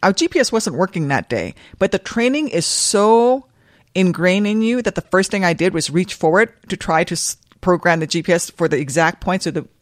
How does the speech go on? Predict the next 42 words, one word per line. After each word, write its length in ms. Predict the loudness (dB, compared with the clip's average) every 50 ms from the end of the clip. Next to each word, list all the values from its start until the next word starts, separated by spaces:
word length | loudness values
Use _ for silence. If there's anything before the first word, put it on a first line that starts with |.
| _ -20 -20 -20 -20 -20 _ _ _ -2
um, 240 | -2 0 0 0 2
data 220 | 2 2 2 2
points 220 | 0 0 0 0
we 100 | -2 -2
could 300 | -2 -4 -6 -6 -10 -18 -20 _ _ _ -4
report 400 | -2 -2 -2 2 2 2 2 2
up 180 | 0 -2 -2 -2
to, 240 | -4 -2 -2 -2 -2
um, 420 | -4 -6 -4 -2 -2 -2 0 -2
uh, 40 | -2
uh, 420 | -2 -2 -4 -4 -4 -4 -4 -4 -6 -10 -16 -20 -20 -20 -20 _ -4
uh, 280 | -2 -2 0 -2 -2 -6 -8 -14 -16 _ _
the 140 | -4 -4 -4
talk 400 | -2 -2 -2 -2 -2 -2 -4 -4
that, 260 | -2 -2 -2 -2 -2
uh, 220 | -4 -4 -4 -2 -2
where 180 | 0 0 0
we 200 | 0 0 -2 -4
took, 260 | -6 -6 -8 -8 -8 -4 -4
taken 260 | -4 -4 -4 -4 -6
it 100 | -6 -8
from 120 | -8 -6
arms 260 | -6 -6 -6 -6 -6
fire. 100 | -6 -6
And 160 | -4 -4 -2 -2
right 220 | 0 0 0 0
then, 260 | -2 -4 -2 -4 -8 -8 -4 -2
boom, 480 | -2 -2 -2 -4 -8 -10 -10 -12 -16 -14 -12
the 100 | -12 -10
fireball 460 | -6 -6 -4 -4 -4 -4 -4 -4 -4
happened 340 | -4 -6 -6 -6 -6 -6 -6
in 60 | -6
my 120 | -8 -8
lap 300 | -6 -6 -8 -8 -8 -10
with 100 | -10 -8 -8
the 80 | -8
R 140 | -8 -8 -10
P 160 | -10 -10 -12
G 220 | -12 -10 -10 -10 -10
going 340 | -8 -8 -8 -8 -8 -8 -8
off. 320 | -10 -10 -12 -14 -16 _ _ _ _ -20 -20 -20 -20 -20 -20 _ _ _
Um, 560 | -10 -6 -4 -4 -4 -4 -4 -6 -6 -8 -10